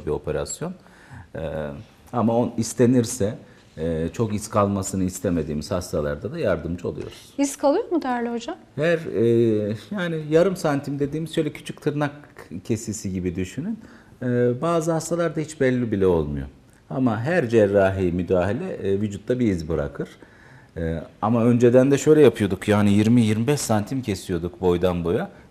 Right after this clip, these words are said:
Speaker 1: Açık cerrahi şeklinde yapıyorduk. Tabii o kadar büyük izler kalmıyor artık.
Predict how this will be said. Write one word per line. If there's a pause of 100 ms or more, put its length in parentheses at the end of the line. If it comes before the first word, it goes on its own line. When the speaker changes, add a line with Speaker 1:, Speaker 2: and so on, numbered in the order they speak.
(220)
Speaker 1:
Açık
cerrahi
şeklinde
yapıyorduk. (260)
Tabii
o
kadar
büyük
izler
kalmıyor
artık.